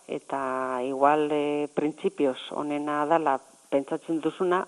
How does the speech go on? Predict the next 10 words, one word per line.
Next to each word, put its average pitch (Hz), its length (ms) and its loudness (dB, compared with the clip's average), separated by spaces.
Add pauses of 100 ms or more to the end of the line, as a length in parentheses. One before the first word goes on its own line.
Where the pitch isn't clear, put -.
ba, 139 260 -2
gero 165 600 -2
eguneroko, 151 840 2 (480)
e, 143 180 -2
bizitzan, 170 640 0 (360)
ba, 139 320 4
konturentuten 156 1500 -2
zara, 160 340 4
ba, 151 300 0
ba, 139 340 -6